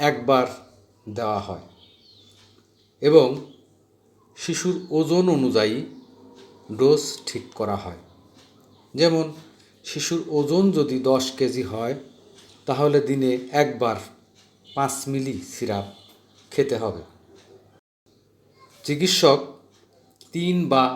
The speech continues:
পাঁচ দিনের কোর্স দিতে পারে রোগের তীব্রতার উপর। এটি খাবারের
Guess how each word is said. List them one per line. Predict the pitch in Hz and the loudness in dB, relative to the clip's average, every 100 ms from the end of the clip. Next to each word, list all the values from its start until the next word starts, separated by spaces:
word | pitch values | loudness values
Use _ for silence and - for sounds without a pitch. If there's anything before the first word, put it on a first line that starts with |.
| - - | -8 -8
পাঁচ | 147 156 131 131 | -4 -2 -2 -2
দিনের | 147 135 131 - | 0 0 -2 0
কোর্স | 139 143 - 110 | 0 0 -8 -8
দিতে | 120 120 107 | -6 -6 -6
পারে | 92 85 - _ _ _ _ _ _ _ _ _ _ _ _ | -6 -10 -12 _ _ _ _ _ _ _ _ _ _ _ _
রোগের | 120 131 117 123 - - - _ | -2 0 2 -2 -4 -20 -20 _
তীব্রতার | - 170 156 151 113 95 | -4 -2 0 -2 -2 -6
উপর। | 87 - - - _ _ _ _ _ _ _ _ _ 127 | -10 -14 -18 -20 _ _ _ _ _ _ _ _ _ -8
এটি | 127 135 - - - _ _ _ | -6 -4 -6 -12 -20 _ _ _
খাবারের | - 135 135 131 131 | -4 0 2 2 0